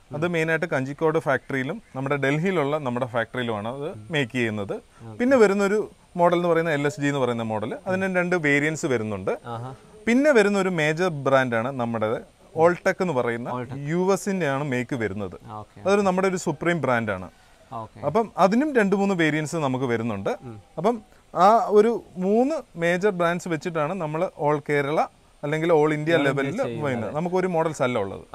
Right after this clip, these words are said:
Speaker 2: ഓക്കെ, അപ്പോ ഇനി ഇത് വീടുകളിൽ ചെയ്യണമെങ്കിൽ നമ്മുടെ വ്യൂവേഴ്സിന് ഇപ്പോ സംശയം ഉണ്ടാവും.
Speaker 1: അതെ.
Speaker 2: വീടുകൾ ഇത് ചെയ്ത് കഴിഞ്ഞാൽ പിന്നെ ഇതിലേക്ക് തിരിഞ്ഞു നോക്കണ്ട, അല്ലേ?
Speaker 1: അതെ.
Speaker 2: വൺ ടൈം ഇൻവെസ്റ്റ്മെന്റ് ആണ് ഇത്.
Speaker 1: അതെ, അതെ. നമുക്ക്,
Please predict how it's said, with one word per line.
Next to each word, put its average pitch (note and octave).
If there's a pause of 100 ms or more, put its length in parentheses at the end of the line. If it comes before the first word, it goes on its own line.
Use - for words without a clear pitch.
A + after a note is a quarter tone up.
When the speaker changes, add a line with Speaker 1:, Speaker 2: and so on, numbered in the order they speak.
(100)
Speaker 2:
ഓക്കെ, C3 (100)
അപ്പോ D3+ (140)
ഇനി G#3
ഇത് A3 (160)
വീടുകളിൽ F#3 (120)
ചെയ്യണമെങ്കിൽ E3+
നമ്മുടെ C3+
വ്യൂവേഴ്സിന് D3+
ഇപ്പോ D#3+ (120)
സംശയം C#3
ഉണ്ടാവും. B2+ (220)
Speaker 1:
അതെ. A2+ (100)
Speaker 2:
വീടുകൾ E3
ഇത് D#3+ (100)
ചെയ്ത് D#3
കഴിഞ്ഞാൽ G#3
പിന്നെ G#3+
ഇതിലേക്ക് G#3+
തിരിഞ്ഞു G#3+
നോക്കണ്ട, E3+ (140)
അല്ലേ? C#3+ (100)
Speaker 1:
അതെ. D#3+ (140)
Speaker 2:
വൺ F#3
ടൈം A#3+ (300)
ഇൻവെസ്റ്റ്മെന്റ് E3+
ആണ് A#2+
ഇത്. G#2
Speaker 1:
അതെ, E3+
അതെ. G#2+ (200)
നമുക്ക്, C4+